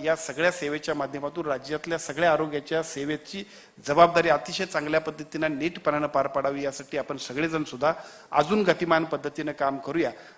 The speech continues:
आणि आजच्या जागतिक आरोग्य दिनाच्या निमित्तानं या सगळ्या कामाची खूप चांगल्या पद्धतीनं सुरुवात आपण सगळेजण करूया अशा पद्धतीची विनंती करतो. या सगळ्या कामाच्या निमित्तानं सार्वजनिक विभागाच्या वत-, आ-,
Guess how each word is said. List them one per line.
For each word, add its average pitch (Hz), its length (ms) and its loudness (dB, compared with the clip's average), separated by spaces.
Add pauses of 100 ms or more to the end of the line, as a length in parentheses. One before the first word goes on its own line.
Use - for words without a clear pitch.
आणि 151 120 2
आजच्या 143 300 2
जागतिक 156 420 0
आरोग्य 143 260 2
दिनाच्या 143 400 -4
निमित्तानं 135 440 -4
या 151 160 -2
सगळ्या 147 380 -2
कामाची 143 480 -4
खूप 175 220 -6
चांगल्या 135 260 -4
पद्धतीनं 143 420 -6
सुरुवात 147 460 0
आपण 139 180 -2
सगळेजण 131 380 -8
करूया 151 340 2 (320)
अशा 135 200 -4
पद्धतीची 135 420 -8
विनंती 139 340 -6
करतो. 151 420 0 (340)
या 156 80 6
सगळ्या 160 320 6
कामाच्या 160 460 4
निमित्तानं 156 500 0 (960)
सार्वजनिक 170 500 2
विभागाच्या 160 800 2
वत-, 143 260 2
आ-, 135 300 2